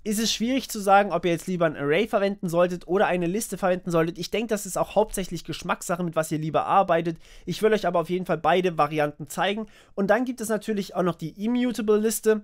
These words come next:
äh, die Mutable-Liste, Entschuldigung, das ist die Immutable hier, die wir hier haben. Und die Mutable-Liste, die finden wir dann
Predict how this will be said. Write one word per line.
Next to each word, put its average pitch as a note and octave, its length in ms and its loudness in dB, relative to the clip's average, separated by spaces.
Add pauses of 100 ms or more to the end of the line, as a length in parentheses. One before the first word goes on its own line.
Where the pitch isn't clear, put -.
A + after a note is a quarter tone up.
(120)
äh, F3 200 2
die D#3 200 -6
Mutable-Liste, D3+ 680 -2
Entschuldigung, E3 340 -2
das D#3+ 160 -2
ist F3 140 -12
die D3 80 -12
Immutable F#3 460 -4
hier, F3+ 160 -4
die E3+ 120 -8
wir E3 100 -4
hier E3+ 180 -4
haben. G3 200 -2 (460)
Und F#3 480 2
die F#3 80 -2
Mutable-Liste, G3+ 800 0
die G3 400 -4
finden F#3+ 420 -4
wir E3+ 140 -2
dann D3 280 0